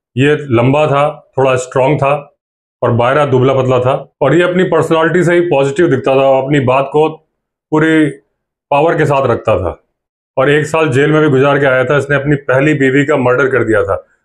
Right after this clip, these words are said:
उसके गले में चाकू मार दिया था, जलन वाली लड़ाई हुई थी इनके बीच में। अब ये जेल से वापस आया, इसने दोबारा शादी कर ली।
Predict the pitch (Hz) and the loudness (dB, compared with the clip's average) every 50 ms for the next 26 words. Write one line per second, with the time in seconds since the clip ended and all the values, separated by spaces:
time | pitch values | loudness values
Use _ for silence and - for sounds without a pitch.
0 | _ - 135 127 - 160 139 127 135 135 151 151 156 151 151 - 135 135 - 160 | _ -6 -6 -4 -2 -2 -2 0 0 0 2 0 0 -2 -2 -2 -2 -2 0 0
1 | 156 143 131 127 127 127 127 127 123 127 135 156 - - - _ _ _ _ _ | 0 0 0 0 0 2 2 2 2 0 0 -2 -4 -8 -14 _ _ _ _ _
2 | - 107 98 131 135 143 151 156 147 139 139 143 147 135 123 123 127 131 120 117 | -6 -4 -2 0 0 0 0 0 0 0 0 2 2 2 2 2 2 2 2 2
3 | 117 113 120 120 107 107 110 98 98 92 - - 92 85 76 - _ _ _ _ | 2 2 2 0 0 0 0 0 0 -4 -4 -8 -10 -12 -12 -12 _ _ _ _
4 | _ _ _ _ _ _ _ _ _ - 139 139 143 160 156 123 135 147 156 151 | _ _ _ _ _ _ _ _ _ -6 -4 -2 0 0 0 2 2 0 0 2
5 | 160 151 131 131 135 143 156 135 147 143 147 156 143 143 151 147 135 127 120 131 | 0 0 0 0 0 0 0 0 2 2 0 0 0 0 0 2 2 2 2 2
6 | 135 143 139 - 139 135 139 139 139 139 135 143 143 | 0 0 0 -2 -2 -2 -2 -2 -4 -4 -4 -4 -6